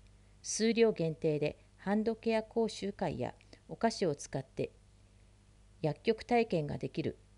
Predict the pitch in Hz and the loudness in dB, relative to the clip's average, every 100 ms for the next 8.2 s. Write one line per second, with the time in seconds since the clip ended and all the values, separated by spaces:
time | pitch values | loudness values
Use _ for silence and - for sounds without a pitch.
0 | - - - - - 151 208 214 226 240 | -20 -20 -20 -20 -6 0 2 4 4 2
1 | 233 165 139 127 139 - - - - - | 0 -6 -6 -8 -10 -14 -14 -18 -20 -20
2 | - - - - - 220 220 233 208 165 | -20 -14 -12 -10 -4 0 2 2 2 0
3 | 160 - - 196 214 214 208 - - 160 | -2 -6 -2 0 2 2 0 -4 -2 -2
4 | - 123 120 110 101 - - - - - | -2 -6 -6 -8 -12 -20 -20 -20 -20 -20
5 | - - - 190 214 226 214 - - - | -20 -10 2 4 6 4 2 0 -8 -6
6 | 175 208 208 160 139 131 123 123 113 - | -2 0 0 -2 -4 -8 -6 -8 -10 -14
7 | - - - - - - - 214 202 156 | -20 -20 -20 -20 -20 -20 -4 -4 -4 -8
8 | 127 | -8